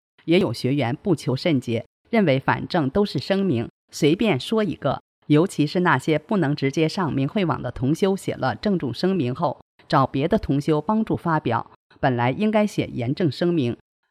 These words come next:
而负责上网的同修也不太清晰，就帮助发表了，这些本身也都是认识不清的表现。其实，我们打开明慧网主页时，点击大陆消息栏目，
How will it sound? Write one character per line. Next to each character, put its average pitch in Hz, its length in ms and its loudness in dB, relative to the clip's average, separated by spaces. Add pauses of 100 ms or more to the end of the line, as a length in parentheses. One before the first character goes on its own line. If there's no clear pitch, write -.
(160)
而 156 180 4
负 233 240 0
责 139 160 2
上 196 260 2
网 120 140 0
的 117 80 -2
同 135 240 -2
修 180 220 0
也 143 120 -2
不 120 200 -4
太 160 240 -4
清 160 240 2
晰， 165 280 -2 (360)
就 170 200 4
帮 208 220 -2
助 165 140 -4
发 165 200 -6
表 - 240 -6
了， 120 160 -8 (360)
这 247 120 2
些 226 200 4
本 127 260 -2
身 185 240 2
也 139 160 0
都 185 160 2
是 156 180 0
认 185 220 2
识 143 140 -4
不 175 200 -2
清 220 220 0
的 143 80 -2
表 - 260 -6
现。 139 300 -2 (880)
其 160 220 4
实， 127 320 -2 (160)
我 143 160 2
们 143 140 2
打 139 220 -4
开 156 220 -2
明 139 160 2
慧 202 160 2
网 143 220 0
主 - 180 -6
页 147 160 2
时， 120 320 -2 (200)
点 156 180 6
击 180 220 2
大 226 180 0
陆 147 140 0
消 202 260 -2
息 147 140 -2
栏 110 180 -2
目， 131 240 -2